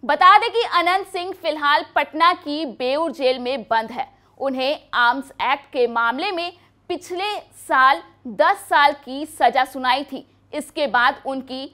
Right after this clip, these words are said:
विधायकी भी चली गई थी। जानकारी के मुताबिक सांसदों, विधायकों के मामलों की सुनवाई के लिए गठित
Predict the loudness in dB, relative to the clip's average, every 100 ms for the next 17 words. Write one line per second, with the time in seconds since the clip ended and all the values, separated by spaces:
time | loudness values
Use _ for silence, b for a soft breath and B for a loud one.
0 | _ -14 -12 -12 -2 -2 0 -2 -2 -4
1 | -10 _ _ -8 -2 -2 -2 -4 -4 -6
2 | -16 _ _ _ -2 0 0 2 0 0
3 | -4 -6 2 4 4 0 -8 -2 -2 -2
4 | -4 -4 -4 -8 -6 0 2 2 -2 -2
5 | -2 0 0 0 -6 -8 -10 -10 0 2
6 | 2 0 -4 -4 -4 -4 -6 b b -16
7 | 2 4 4 -6 -8